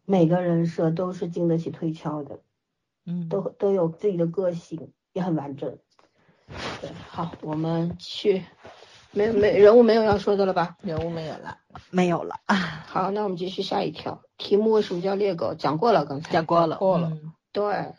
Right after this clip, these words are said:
Speaker 1: 该剧与其他司法行政背景剧带来的不同感受，也讲过了吧？
Speaker 2: 也讲过了。
Speaker 3: 穿插着讲差不多了。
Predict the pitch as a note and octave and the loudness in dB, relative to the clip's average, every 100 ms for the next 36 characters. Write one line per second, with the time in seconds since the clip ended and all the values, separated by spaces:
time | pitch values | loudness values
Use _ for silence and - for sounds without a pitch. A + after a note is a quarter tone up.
0 | _ _ B3 B3+ B3+ C4+ A#3+ G3+ F3+ F3 | _ _ 4 6 4 2 0 0 -2 -6
1 | - G3 A3+ A#3 - B3+ A3+ E3 D#3+ F3 | -6 -2 0 -2 -2 2 2 2 -2 -2
2 | F#3 G#3 G3 F3 C#3+ E3 F3+ F#3+ F3 F3+ | -2 -2 -2 -2 -4 -4 -2 0 0 -4
3 | G3+ - E3 D3+ D#3 D3+ C#3+ _ - D4 | -10 -8 -6 -6 -10 -14 -16 _ -2 2
4 | G#3 D#3 C#3 B2+ A#2 - _ _ F#3+ G#3 | 2 0 -4 -6 -10 -14 _ _ 2 4
5 | - D#3 - B3+ - D4 G#3+ G3+ G#3 C#3+ | 4 2 8 8 10 8 8 6 6 2
6 | C3+ - D#3 D3+ D3+ C#3+ A2+ | 2 2 2 2 0 0 -4